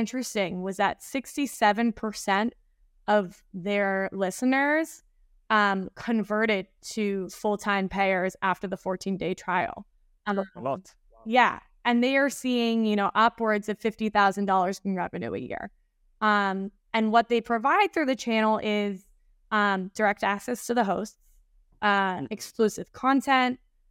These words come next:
Speaker 1: um, and, and they collect questions for episodes that they s-, they'll read on the next, you know,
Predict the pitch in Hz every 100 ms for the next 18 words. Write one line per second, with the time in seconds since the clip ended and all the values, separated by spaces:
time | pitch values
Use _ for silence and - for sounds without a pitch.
0 | - - 202 190 190 196 233 233 240 -
1 | 233 226 247 247 - 269 320 233 208 -
2 | 214 - 240 202 180 202 202 202 185 -
3 | 180 202 196 202 202 196 190 180 - -
4 | - 202 190 190